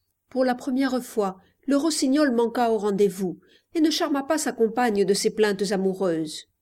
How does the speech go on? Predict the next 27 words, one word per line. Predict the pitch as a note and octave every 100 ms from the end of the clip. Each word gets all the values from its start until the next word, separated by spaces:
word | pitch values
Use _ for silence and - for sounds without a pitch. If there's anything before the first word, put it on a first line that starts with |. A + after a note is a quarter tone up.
| _ _ _ _ _ _ _ _ _ -
Bientôt, | A#3 B3 A3+ A#3 G3+ G3 _ A#3+
les | A#3+
oiseaux | A#3 A#3+ B3
s'envolèrent, | A#3 G#3+ F#3+ G3 F3+ D#3 E3+ - _ _ -
et | C#4+
avec | C4+ C#4 - -
eux, | D4 B3 - _ -
leurs | A#3+ -
petits, | A3+ A3+ - G3 - _ _
parés | D4 B3+ D#4
de | F#3
plumes. | F#3 G#3 E3 C#3+ D#3 F3 _ _ _ _ _ _ _
Le | G3 F#3+
nid | F#3+ A3
abandonné | G#3 G3 G#3 G3+ G3+ A#3
se | A3 F3+
balança | G3+ G#3 G#3 - A3
lentement | F#3+ A3 A3 G#3+ F#3+ G3 A#3
et | G3+
tristement, | - B3 - A3+ G#3 A3+ - _ _ _ -
comme | D#4 C4
le | A3
berceau | G3+ G3+ - G3+
vide | F#3 F#3+ G3
d'un | F#3 F3+
enfant | F3+ F3+ F3
mort. | E3 F3 C3+ D3+ -